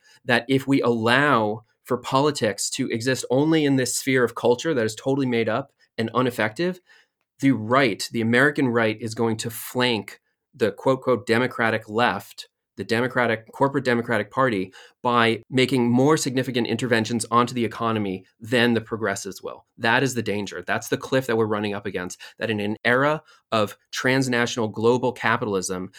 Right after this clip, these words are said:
that the nation state could be more effective at safeguarding the material interests of its citizens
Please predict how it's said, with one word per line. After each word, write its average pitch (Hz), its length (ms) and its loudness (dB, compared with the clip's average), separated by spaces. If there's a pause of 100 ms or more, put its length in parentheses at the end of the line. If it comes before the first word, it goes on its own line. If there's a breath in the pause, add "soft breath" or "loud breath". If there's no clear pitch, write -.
(140 loud breath)
that 117 160 -2
the 113 80 0
nation 127 500 0
state 110 560 -2
could 120 100 -4
be 110 120 -4
more 120 360 0
effective 117 600 -4
at 101 140 -6
safeguarding 110 640 -2 (300 soft breath)
the 110 40 -8
material 139 540 -2
interests 113 320 -2
of 101 100 -6
its 95 160 -8
citizens 120 480 -2